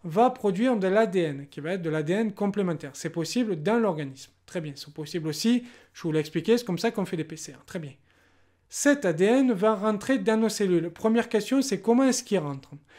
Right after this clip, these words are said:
Je rappelle que lorsque l'on utilise la thérapie hygiénique, nous avons des vecteurs pour permettre à de l'A D N étranger, parce que là, ça sera de l'A D N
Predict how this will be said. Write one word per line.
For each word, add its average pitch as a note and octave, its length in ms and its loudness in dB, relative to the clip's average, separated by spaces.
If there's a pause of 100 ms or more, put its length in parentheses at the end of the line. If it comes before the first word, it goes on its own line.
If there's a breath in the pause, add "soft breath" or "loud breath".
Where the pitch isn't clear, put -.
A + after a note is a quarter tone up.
(200 soft breath)
Je - 120 -8
rappelle G#3+ 640 6
que E3+ 280 0
lorsque F#3+ 340 -2
l'on D#3+ 520 0 (240)
utilise F#3 640 -2
la D3 100 -4
thérapie D3 460 -8
hygiénique, G#3 500 -4 (380 soft breath)
nous F3+ 160 2
avons A3+ 200 4
des G3+ 200 4
vecteurs A#3+ 680 2
pour E3+ 160 -10
permettre G3 480 0
à E3 60 -4
de D#3 100 -4
l'A E3+ 140 2
D F3+ 140 2
N F3 160 0 (220)
étranger, A#3+ 640 4
parce - 280 -8
que - 80 -4
là, F#3+ 160 2
ça F3+ 140 -2
sera E3 200 -6
de D#3 80 -6
l'A D#3+ 120 0
D E3 80 -2
N E3+ 160 -4